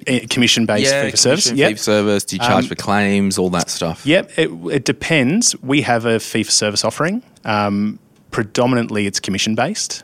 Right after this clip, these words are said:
Speaker 1: Probably
Speaker 2: Yep.
Speaker 1: ninety-eight percent of my clients, I have about a thousand clients, so the vast majority are commission-based. We, we sort of pitch fee for service and commission off the back of our first discovery meeting. That's always,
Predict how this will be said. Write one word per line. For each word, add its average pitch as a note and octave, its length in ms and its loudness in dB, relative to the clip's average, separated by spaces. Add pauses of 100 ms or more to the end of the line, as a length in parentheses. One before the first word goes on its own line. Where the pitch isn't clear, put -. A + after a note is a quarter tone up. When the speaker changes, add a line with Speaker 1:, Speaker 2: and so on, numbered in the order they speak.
Speaker 1:
Probably A#2+ 220 0
Speaker 2:
Yep. G#2+ 100 2
Speaker 1:
ninety-eight G#2+ 1300 -4
percent A2 340 0
of G2 460 -6
my G#2 180 -2
clients, G#2+ 340 -2
I D3 60 4
have C#3+ 100 2
about A2 180 0
a - 40 -8
thousand G#2 380 -2
clients, C#3+ 380 -2 (140)
so A#2 140 0
the G#2 60 -2
vast A#2+ 340 0
majority G2+ 440 -2
are G2 100 -2
commission-based. B2 800 -2 (720)
We, C#3 720 2 (560)
we C3 320 0
sort E3 240 2
of - 240 -4
pitch - 260 -2
fee A#2 200 0
for - 80 -2
service G#2 500 2
and G#2+ 160 -6
commission G#2+ 380 -2
off G2+ 100 -6
the - 60 -8
back G2+ 200 -4
of G#2 100 -2
our G2 120 -2
first - 400 -4
discovery G2+ 440 0
meeting. B2+ 260 0
That's C3+ 240 0
always, G#2 680 2